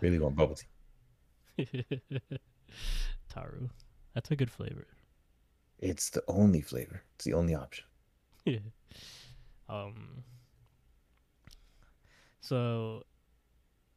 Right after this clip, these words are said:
Speaker 2: as she's walking down, she,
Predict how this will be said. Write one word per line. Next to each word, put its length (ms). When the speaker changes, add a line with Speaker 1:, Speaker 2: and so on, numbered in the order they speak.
Speaker 2:
as 260
she's 220
walking 360
down, 400
she, 760